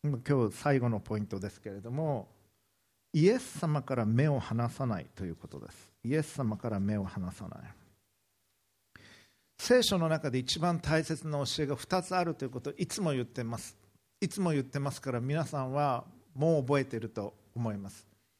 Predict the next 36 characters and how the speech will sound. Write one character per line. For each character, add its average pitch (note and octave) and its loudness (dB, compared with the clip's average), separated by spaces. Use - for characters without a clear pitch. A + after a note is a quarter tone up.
私 D3+ 0
の E3 2
キ - -2
リ D#3 4
ス - -6
ト D3+ 0
教 D3+ 4
概 D3 6
論 B2 2
の A2+ -2
中 B2+ -2
で A#2 0
一 B2 -4
番 F3+ 0
最 D#3+ -2
初 D#3+ -4
に D3 -2
そ C#3+ -4
の C#3+ 0
問 C#3 -2
題 C3 0
が B2+ -2
出 C3+ -2
て B2+ -8
き - -20
て、 - -8
そ - -8
れ C#3+ 2
が C#3 0
答 C#3 -2
え C3+ 2
ら C3+ 2
れ C#3 0
な C#3 -4
い A2+ -4
と A#2 -2